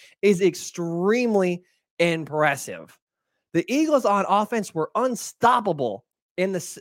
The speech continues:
in the first half, and the second half, statistically, they were just average. Hundred forty-seven yards and eleven points.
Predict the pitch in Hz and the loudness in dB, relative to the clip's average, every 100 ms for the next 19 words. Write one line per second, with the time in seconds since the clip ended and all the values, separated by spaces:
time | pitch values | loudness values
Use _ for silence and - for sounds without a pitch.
0 | - 156 139 247 262 - 233 226 _ _ | -4 -2 2 2 2 0 -2 -2 _ _
1 | _ _ 175 214 214 - 247 262 269 277 | _ _ -2 0 -2 -2 -4 -4 -4 -4
2 | 269 - 262 262 285 320 302 _ _ _ | -6 -6 -6 -6 -6 -6 -6 _ _ _
3 | _ _ _ 185 381 466 277 190 175 320 | _ _ _ 4 6 6 2 0 0 0
4 | 427 359 151 - _ _ _ _ _ _ | 0 -4 -4 -18 _ _ _ _ _ _
5 | - 277 339 277 285 254 247 233 220 226 | -4 -2 0 2 2 0 -2 -2 -2 0
6 | 247 240 - _ _ _ _ _ _ _ | 0 -2 -6 _ _ _ _ _ _ _
7 | 160 160 147 175 202 202 165 113 - - | -2 2 4 4 2 -2 -6 -8 -10 -20